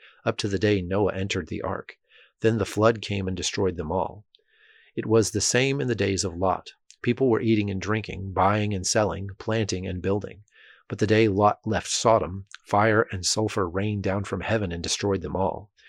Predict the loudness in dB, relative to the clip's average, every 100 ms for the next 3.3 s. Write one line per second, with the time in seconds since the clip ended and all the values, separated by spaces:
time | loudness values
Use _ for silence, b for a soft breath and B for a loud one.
0 | B B B 0 2 4 2 2 2 2
1 | 2 0 2 0 0 -2 0 0 -2 -4
2 | -2 0 0 -2 -2 -2 -2 -4 -4 -2
3 | -2 -4 -8